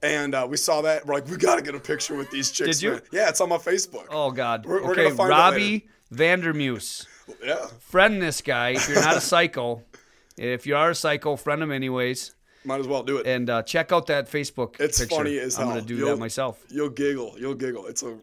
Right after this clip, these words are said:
Speaker 1: it's, it's the music brought to life. That artwork. I'm like, "I got a picture with that
Speaker 2: That's your
Speaker 1: shit."
Speaker 2: profile picture?
Speaker 1: No, uh,
Speaker 2: It's
Speaker 1: it,
Speaker 2: just in there, so people are
Speaker 1: it's
Speaker 2: gonna have
Speaker 1: in
Speaker 2: to
Speaker 1: there.
Speaker 2: dig around. But they're
Speaker 1: It
Speaker 2: not, if they're not your friend, they can't see it.
Speaker 1: That's true. I'll have to, I'll have to
Speaker 2: So
Speaker 1: switch my privacy settings or something.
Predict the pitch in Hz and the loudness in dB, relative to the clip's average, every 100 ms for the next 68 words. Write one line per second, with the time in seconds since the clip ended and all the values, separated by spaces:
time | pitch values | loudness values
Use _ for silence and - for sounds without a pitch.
0 | _ - - 120 123 - 123 - - 131 | _ -20 -16 -10 -8 -8 -8 -8 -8 -10
1 | 117 - 123 135 135 107 123 117 123 110 | -14 -14 -8 -6 -6 -6 -6 -6 -8 -8
2 | 120 117 123 117 104 - 98 107 139 131 | -10 -8 -6 -6 -10 -14 -14 -10 -8 -6
3 | 127 139 - 107 - 143 139 - 135 147 | -6 -6 -8 -12 -10 -6 -6 -4 -2 2
4 | 180 196 220 - 294 277 180 170 160 156 | 0 0 -4 -6 -6 2 6 8 10 8
5 | 151 139 139 135 127 131 156 - 165 165 | 6 2 0 2 0 -2 -4 -4 -4 -2
6 | 123 123 147 175 135 135 - 120 143 127 | -4 -4 0 2 2 2 0 0 0 0
7 | 117 147 143 147 165 160 - 127 151 143 | -2 -2 2 2 4 0 -4 -6 -4 -4
8 | 120 113 170 165 120 127 107 - 165 - | -6 -2 -2 -2 -4 -8 -8 -8 -8 -10
9 | _ _ _ - - 123 117 - 104 - | _ _ _ -18 -10 -8 -6 -8 -12 -18
10 | - - 156 - 139 104 _ _ _ _ | -20 -14 -12 -10 -12 -14 _ _ _ _
11 | _ _ _ - 127 - 151 139 - 151 | _ _ _ -20 -10 0 2 0 -2 -6
12 | 143 - 139 127 123 - - 101 101 - | -8 -10 -8 -6 -6 -4 -6 -8 -16 -20
13 | - 76 - | -20 -20 -20